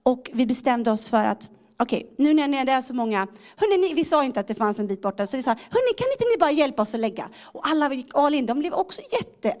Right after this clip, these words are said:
liksom, uppslukade av pusselläggandet. Och så, så helt plötsligt så är det en tjej som säger, "Men titta, här hittar jag en gul bit. Ska inte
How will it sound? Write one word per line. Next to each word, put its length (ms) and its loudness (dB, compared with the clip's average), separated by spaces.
liksom, 400 -2
uppslukade 1000 0
av 40 0
pusselläggandet. 1500 -2
Och 100 4
så, 80 2
så 160 0
helt 220 0
plötsligt 320 -2
så 60 0
är 180 0
det 60 -2
en 120 -4
tjej 320 -2
som 200 -2
säger, 520 -4
"Men 100 0
titta, 200 2
här 280 2
hittar 140 2
jag 100 4
en 60 -2
gul 360 2
bit. 100 -4
Ska 100 0
inte 160 0